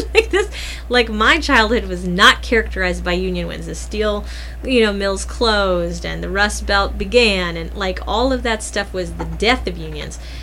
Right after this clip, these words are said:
So Gen X doesn't have experience with union life in the way that previous generations did,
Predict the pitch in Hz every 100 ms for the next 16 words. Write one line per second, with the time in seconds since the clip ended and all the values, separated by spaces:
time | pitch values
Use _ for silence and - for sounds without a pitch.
0 | - - 226 220 294 330 349 - - 185
1 | 185 196 269 202 - - 156 156 139 117
2 | 170 - - 196 180 175 185 180 180 170
3 | 165 156 175 - - 196 185 175 170 170
4 | 170 - - 277 240 - 180 165 160 165
5 | - 165 170 180 175 170 160 170